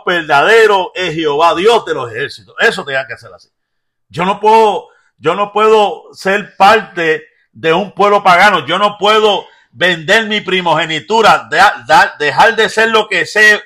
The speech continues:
lo que soy para ser igual que otro. Yo tengo que marcar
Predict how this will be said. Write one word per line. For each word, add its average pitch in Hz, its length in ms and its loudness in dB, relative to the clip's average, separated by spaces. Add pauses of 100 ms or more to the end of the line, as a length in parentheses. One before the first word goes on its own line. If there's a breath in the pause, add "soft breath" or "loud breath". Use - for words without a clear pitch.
lo 170 240 0
que 160 140 -6
soy 214 300 -2
para 175 240 2
ser 196 200 -6
igual 208 360 0
que 175 120 -8
otro. 170 420 -2 (280 soft breath)
Yo 196 320 -2
tengo 208 440 -2
que 175 160 -10
marcar 196 600 2